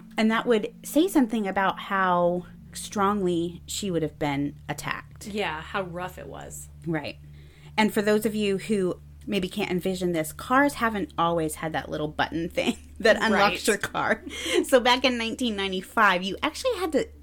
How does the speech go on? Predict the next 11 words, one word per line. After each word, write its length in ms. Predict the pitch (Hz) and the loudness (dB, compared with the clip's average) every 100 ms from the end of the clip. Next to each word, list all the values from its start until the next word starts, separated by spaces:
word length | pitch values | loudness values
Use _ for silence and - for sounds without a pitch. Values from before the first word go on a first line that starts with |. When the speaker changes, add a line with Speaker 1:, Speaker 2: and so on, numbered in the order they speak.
| - - | -20 -4
Speaker 1:
put 240 | 370 339 | 0 2
your 180 | 254 277 | 2 0
key 380 | - 311 214 196 | 4 4 4 0
in 260 | - 240 233 | -2 0 2
the 80 | |
lock 460 | 208 202 175 - - | 4 6 4 2 -6
to 180 | - - | -4 -2
unlock 420 | 190 175 170 - | -2 -2 -4 -6
your 80 | - | -12
car. 460 | - 90 - 220 208 | -6 -6 -6 -8 -10
Speaker 2:
Exactly. 800 | 196 190 185 170 - - - | -12 -10 -8 -6 -8 -12 -16